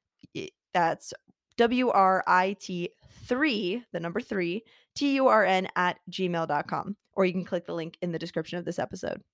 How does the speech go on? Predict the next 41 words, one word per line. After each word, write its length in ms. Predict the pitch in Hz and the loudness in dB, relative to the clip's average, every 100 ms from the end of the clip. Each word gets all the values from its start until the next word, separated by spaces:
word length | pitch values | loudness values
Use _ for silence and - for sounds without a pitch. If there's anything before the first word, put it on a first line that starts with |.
| _ _ _ _ | _ _ _ _
If 120 | - | 2
you'd 100 | 240 | 4
like 140 | 262 320 | 6 6
to 120 | 320 | 2
engage 280 | 294 254 240 | 2 2 2
with 80 | 233 | -4
the 60 | |
community 480 | - 220 202 190 185 | -2 0 0 0 0
in 100 | 180 | 0
other 200 | - 403 | 2 2
ways, 340 | 214 165 247 - | 2 0 -2 -2
you're 80 | 180 | -2
welcome 260 | 208 240 | 0 -2
to 140 | 240 208 | -4 -6
subscribe 420 | 214 170 190 180 | -6 -2 0 0
to 100 | 170 | -2
the 80 | 165 | -6
newsletter 500 | 170 180 180 208 277 | -4 -2 0 0 0
at 200 | 190 180 | -2 -2
jordan 320 | 170 175 175 | -2 -2 -2
m 180 | 175 170 | -4 -6
griffin 300 | 165 170 - | -4 -6 -6
dot 200 | 160 - | -4 -2
com, 180 | - - 427 _ _ _ | 2 0 0 _ _ _
which 200 | - 214 | 0 0
will 100 | 190 | 0
tell 200 | 185 196 | 0 0
you 280 | 185 190 190 | 2 2 2
when 260 | 175 180 180 | 2 2 2
new 160 | 175 | 0
episodes 460 | 165 226 240 240 226 | 0 0 0 0 0
come 160 | 247 | -2
out, 260 | 226 233 - | 0 0 -2
since 320 | - 185 180 | -4 -4 -4
we're 180 | 175 180 | -2 0
about 300 | 175 208 254 | 2 2 2
on 120 | 254 | 0
an 120 | 220 190 | -2 -2
every 300 | 185 180 190 | 0 0 2
other 220 | 180 196 | 2 2
week 380 | 202 214 220 - | 0 -4 -6 -10